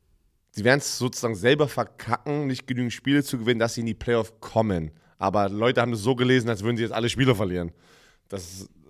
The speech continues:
äh, meinte ich nicht so. Weil ich tippe hier gegen die Rams auf die Seahawks. Weil die Rams komplett auseinandergenommen wurden mit Verletzungen.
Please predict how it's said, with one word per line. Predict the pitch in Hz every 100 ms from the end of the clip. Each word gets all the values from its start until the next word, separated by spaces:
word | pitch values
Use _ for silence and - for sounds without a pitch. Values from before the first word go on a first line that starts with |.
| 73
äh, | - 95 92
meinte | 95 113
ich | 104
nicht | 87
so. | - 82 - - -
Weil | - 104 113
ich | 101
tippe | - 139 104
hier | 104 131 117 -
gegen | 98 110
die | 101
Rams | 113 107 117 - -
auf | 87
die | 98
Seahawks. | 87 120 85 - - _ _ _ _
Weil | - 90 87 -
die | 90
Rams | 87 107 92 107 - - _ _
komplett | - 87 104 104
auseinandergenommen | 95 92 92 90 87 87 90 95 -
wurden | 98 85 92 104 139
mit | 104
Verletzungen. | - 90 90 - 95 98 123